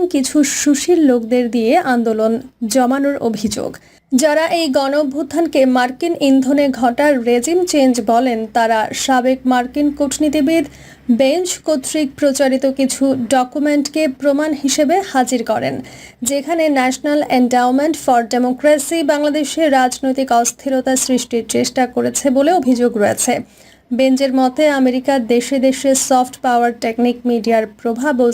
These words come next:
সিভিল সোসাইটির গ্রুপগুলোকে ফান্ড দিয়ে রাজনৈতিক অস্থিরতা তৈরি করে, কিছু অ্যাক্টিভিস্ট ও মাইনরিটি গ্রুপকে মোবিলাইজ করে এবং কালচারাল আর এথনিক টেনশনকে কাজে লাগিয়ে বাংলাদেশের সমাজে একই রকম অস্থিরতা সৃষ্টির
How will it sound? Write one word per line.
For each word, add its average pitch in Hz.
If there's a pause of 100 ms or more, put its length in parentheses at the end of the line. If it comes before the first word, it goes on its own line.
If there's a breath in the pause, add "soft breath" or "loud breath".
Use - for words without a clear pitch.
সিভিল 262
সোসাইটির 269 (100)
গ্রুপগুলোকে 269 (460 soft breath)
ফান্ড 254
দিয়ে 254
রাজনৈতিক 233
অস্থিরতা 294
তৈরি 226
করে, 233 (460 loud breath)
কিছু 294
অ্যাক্টিভিস্ট 330
ও 302 (140)
মাইনরিটি 269 (100)
গ্রুপকে 262 (140)
মোবিলাইজ 254 (120)
করে 285 (120)
এবং 240 (160)
কালচারাল 233 (140)
আর 233 (180)
এথনিক 277 (180)
টেনশনকে 277 (120)
কাজে 254
লাগিয়ে 247
বাংলাদেশের 240
সমাজে 247 (120)
একই 262
রকম 226 (120)
অস্থিরতা 277 (120)
সৃষ্টির 277